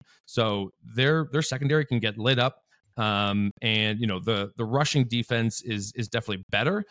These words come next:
um, but, you know, it's only twelfth, um, in terms of, uh, opponents' yards per rush. So, uh, I think they've, you know, and their, and their turn-, turnover differential is minus two.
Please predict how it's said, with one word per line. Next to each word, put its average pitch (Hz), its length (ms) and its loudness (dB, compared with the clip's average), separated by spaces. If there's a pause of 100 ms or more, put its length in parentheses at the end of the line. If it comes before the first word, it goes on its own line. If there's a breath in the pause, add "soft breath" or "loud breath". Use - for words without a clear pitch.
(260 loud breath)
um, 101 340 2
but, 107 260 0
you 135 80 0
know, 98 80 0
it's 101 100 -6
only 127 140 0
twelfth, 120 680 -2 (260 soft breath)
um, 104 440 0
in 117 160 2
terms 110 320 0
of, 101 260 -2 (260)
uh, 107 200 0
opponents' 120 680 0 (120)
yards 107 480 0
per 120 220 -2
rush. 95 520 -4 (220 soft breath)
So, 98 420 -2 (280)
uh, 98 300 -2
I 117 80 -4
think 131 220 0
they've, 117 260 -2 (200)
you 135 80 2
know, 113 100 0
and 135 120 6
their, 131 160 2
and 135 120 2
their 123 60 0
turn-, 160 300 0
turnover 156 280 2
differential 135 480 2
is 107 100 0
minus 113 320 0
two. 135 420 2